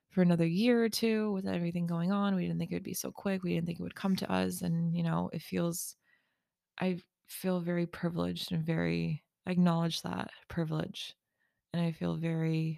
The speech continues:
happy and grateful that I chose to do something like this. Um, I don't take it for granted at all because I know there are people who cannot do it. Um, so just make the decision for yourself, but just make the right one.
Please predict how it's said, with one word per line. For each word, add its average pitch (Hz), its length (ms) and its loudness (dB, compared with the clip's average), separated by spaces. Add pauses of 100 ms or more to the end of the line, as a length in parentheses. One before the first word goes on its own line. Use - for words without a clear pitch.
happy 175 760 0 (580)
and 180 120 6
grateful 185 580 0
that 165 380 -2
I 165 280 2
chose 160 340 -2
to 170 120 -2
do 165 160 2
something 202 300 2
like 262 180 -6
this. - 440 -4 (640)
Um, 180 140 2
I 175 140 4
don't 175 180 2
take 175 240 -2
it 185 340 -2
for 180 100 0
granted 170 380 0
at 165 140 0
all 165 280 2
because 170 280 -2
I 165 60 4
know 160 140 4
there 165 100 2
are 175 40 -2
people 175 280 -4
who 160 100 0
cannot 170 380 0
do 190 180 0
it. - 340 -4 (760)
Um, 160 580 0 (1120)
so 156 420 0
just - 480 -2
make 233 260 2
the 226 80 0
decision 190 440 0
for 180 120 -2
yourself, 165 580 0
but 165 120 0
just - 480 -2
make 170 220 2
the 165 100 0
right 160 240 0
one. 165 360 2